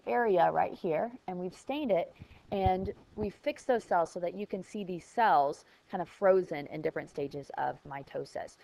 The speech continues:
So again, there's lots of division taking place there. So if I need to show you cells going through prophase, metaphase, anaphase, and telophase, I have to find cells that are actively dividing. If I took cells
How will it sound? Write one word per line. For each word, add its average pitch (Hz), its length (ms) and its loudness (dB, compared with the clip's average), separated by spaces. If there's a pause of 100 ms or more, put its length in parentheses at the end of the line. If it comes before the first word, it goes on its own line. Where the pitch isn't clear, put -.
(140)
So - 100 -4
again, 175 260 -2
there's 170 280 2 (380)
lots 196 280 4
of 262 60 -4
division 220 300 0
taking 180 280 -4
place 160 260 -4
there. 151 220 2
So 175 120 -2
if 165 120 -4
I 156 100 0
need 196 240 -4
to 277 80 0
show 233 200 2
you 202 200 -2
cells 165 420 2
going 160 220 -4
through 143 160 -6 (100)
prophase, 202 320 -2
metaphase, 165 360 -6
anaphase, 143 360 -8
and 147 80 -16
telophase, 233 400 -2
I - 60 -12
have 247 360 -2
to 262 100 -4
find 175 280 -6
cells 143 300 -2 (240)
that 165 100 2
are 165 120 2
actively 147 340 -4
dividing. 131 480 -6 (380)
If 196 340 4
I 196 240 6
took 208 400 -2
cells 175 560 4